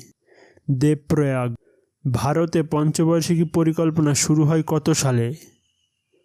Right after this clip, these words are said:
উনিশশো একান্ন সালে। কোন প্রক্রিয়ায় সূর্যের তাপ আমাদের কাছে পৌঁছায়? বিকিরণ প্রক্রিয়ায়। পৃথিবীর সর্বাধিক নিউজপ্রিন্ট কাগজ কোথা থেকে আসে? পর্ণমোচী অরণ্য থেকে। ভারতের ফরেস্ট রিসার্চ ইনস্টিটিউট কোথায় অবস্থিত?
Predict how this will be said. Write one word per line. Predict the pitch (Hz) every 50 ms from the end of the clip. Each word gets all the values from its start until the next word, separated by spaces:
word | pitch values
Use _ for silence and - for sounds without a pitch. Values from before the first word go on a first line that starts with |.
| _ _ -
উনিশশো | 147 151 160 151 - - 170
একান্ন | 151 143 - 151 147 143 147
সালে। | 131 - - 127 117 117 - -
কোন | 175 175 185 180
প্রক্রিয়ায় | 165 - - 170 160 - - 165 165 165 151 139
সূর্যের | - - - 160 156 147 143 170 165 160 - -
তাপ | 175 156 147 151
আমাদের | 156 147 147 151 160 151 160 151
কাছে | - 160 156 - -
পৌঁছায়? | 143 - 147 143 143 - - 127 123 120 117 123 156 147 - - - _ _ - - _ -
বিকিরণ | 139 131 147 156 147 - - 165 170 165 165 151
প্রক্রিয়ায়। | - 160 156 - - 127 131 127 120 120 120 123 143 143 - - - - - - - - _ _ _ -
পৃথিবীর | 170 165 151 - 175 165 180
সর্বাধিক | 160 - - - 156 156 160 156 165 165 156 175 170 - 165
নিউজপ্রিন্ট | 160 160 165 170 170 160 - - - 185 175 175 160 -
কাগজ | - 160 156 156 147 156 143 -
কোথা | - - 151 147 - 170 160
থেকে | - 180 160 - 160
আসে? | 151 143 135 - - 131 123 127 143 - - - _ _ _ _ _ _ _ _ _ _ _ _ _ _ _ -
পর্ণমোচী | 165 156 160 160 160 165 165 165 165 156 - - 160
অরণ্য | 151 151 151 151 147 147 147 139
থেকে। | - 135 127 131 131 123 120 _ _ _ _ _ _ _ - 143 120
ভারতের | 107 113 143 156 170 170 - 180 165 160
ফরেস্ট | 160 - - 151 156 156 175 160 - -
রিসার্চ | 165 151 156 151 - 175 170 156 -
ইনস্টিটিউট | 175 165 147 - - 170 151 - 165 156 143 -
কোথায় | - - 151 147 - 165 165 175 170
অবস্থিত? | 160 147 143 147 - - - 139 123 131 123 117